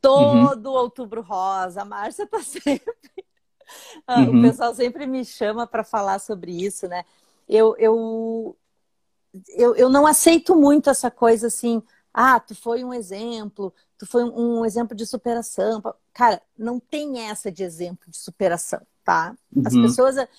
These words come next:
Speaker 2: elas, eu, elas sempre falam assim, "Ah, tu foi uma guerreira."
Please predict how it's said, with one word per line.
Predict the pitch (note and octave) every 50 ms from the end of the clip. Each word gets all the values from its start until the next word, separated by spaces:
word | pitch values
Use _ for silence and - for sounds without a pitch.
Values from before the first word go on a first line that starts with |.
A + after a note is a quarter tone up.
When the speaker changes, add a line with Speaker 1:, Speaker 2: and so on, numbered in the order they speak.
| _ _ _ _ _ _
Speaker 2:
elas, | - G#3+ A3 A#3 A#3 A#3 -
eu, | - A3+ A3+ A3 -
elas | - A3+ A3+ A3 A3+ -
sempre | - - C#4+ C#4 - E4
falam | - - C4+ C4 B3+ B3+ B3
assim, | A#3+ A3+ - - A#3+ A3+ - _ _ _ _ _ _ _ _ _ _ _ _ _ _ _
"Ah, | - C4+ C#4+ C4+
tu | - - A3+
foi | - - - - A#3+ A#3 B3 C4 C4+ C#4+ C#4 C#4 C4 - _ _ _
uma | B3 B3 B3+ B3+
guerreira." | G#3+ C4+ C4+ G#3+ G3+ G#3+ G#3 A3 A#3+ G#3+ G#3